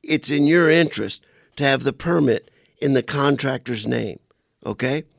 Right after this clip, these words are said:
And then you also wanna ask, "Does my house require asbestos testing? Does my house require lead testing?"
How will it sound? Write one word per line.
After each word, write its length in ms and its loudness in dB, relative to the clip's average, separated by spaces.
And 120 0
then 120 6
you 100 8
also 360 4
wanna 240 4
ask, 380 -2
"Does 160 -2
my 220 4
house 340 0
require 580 -2
asbestos 640 -4
testing? 480 -10
Does 160 -2
my 260 4
house 340 0
require 580 -2
lead 420 0
testing?" 500 -6